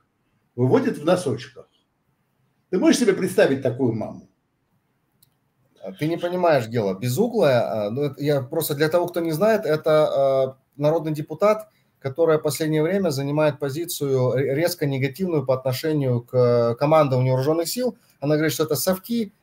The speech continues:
Speaker 2: это дебилы, это идиоты. Э, то есть в её концепции, в принципе, это возможно,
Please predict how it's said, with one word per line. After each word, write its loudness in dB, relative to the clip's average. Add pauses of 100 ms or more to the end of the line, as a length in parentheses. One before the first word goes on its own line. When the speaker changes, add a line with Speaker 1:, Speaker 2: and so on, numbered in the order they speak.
(100)
Speaker 2:
это -2
дебилы, 4
это 4 (140)
идиоты. 4 (320)
Э, 2
то 8
есть 4
в -4
её 8
концепции, 4
в -2
принципе, 2
это 2
возможно, 6